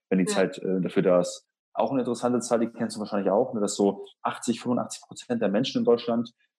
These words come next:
Speaker 1: unzufrieden sind mit dem Job oder schon innerlich gekündigt haben, ne? Da steckt so viel Potenzial drin, weil wenn du da guckst, dass du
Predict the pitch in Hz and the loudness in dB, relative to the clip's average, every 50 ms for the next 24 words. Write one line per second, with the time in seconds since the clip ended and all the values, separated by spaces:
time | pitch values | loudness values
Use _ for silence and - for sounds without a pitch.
0 | _ _ _ _ _ _ _ _ 147 180 202 202 - - 117 - - 110 107 110 | _ _ _ _ _ _ _ _ 6 6 8 6 4 0 -2 2 4 4 4 4
1 | 110 - 123 131 139 - 170 170 - - 139 139 135 139 127 - 147 180 214 - | 4 2 0 0 2 0 -2 -4 -2 0 2 4 4 4 4 4 4 2 2 0
2 | - - - _ - - - 120 123 120 - - 127 - 143 143 135 131 120 - | -6 -16 -20 _ -8 0 4 4 4 4 2 -2 0 4 6 6 6 6 4 0
3 | - - 160 165 - - - 90 82 78 82 107 147 151 - - _ - 104 - | 0 2 2 2 2 2 0 -2 0 0 0 0 -2 -2 -6 -10 _ -2 -2 2
4 | - 135 - - - 156 151 - 135 - - 117 117 107 - - - - 127 156 | 2 0 0 2 0 0 2 0 -2 2 4 4 4 4 2 -4 -2 2 4 4
5 | 190 175 - 113 127 165 143 120 110 110 107 110 110 101 92 117 147 165 - - | 6 6 6 6 4 4 4 4 4 6 6 4 4 4 4 4 4 4 2 0
6 | - 151 165 165 - - - - - 131 131 - - 123 123 120 | 0 0 0 0 -4 -10 -8 -2 -2 -2 0 4 6 6 6 4